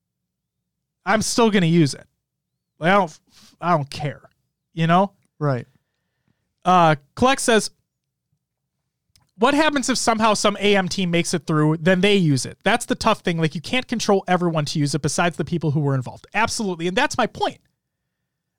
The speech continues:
Speaker 1: That, that's my point. Is that you can't expect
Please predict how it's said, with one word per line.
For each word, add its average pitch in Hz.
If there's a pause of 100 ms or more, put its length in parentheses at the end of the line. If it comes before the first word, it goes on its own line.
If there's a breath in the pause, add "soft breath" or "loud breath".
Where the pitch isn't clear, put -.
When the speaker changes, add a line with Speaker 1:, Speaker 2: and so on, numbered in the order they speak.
Speaker 1:
That, 247
that's 233
my 220
point. - (3250)
Is 208
that 240
you 214
can't 285
expect -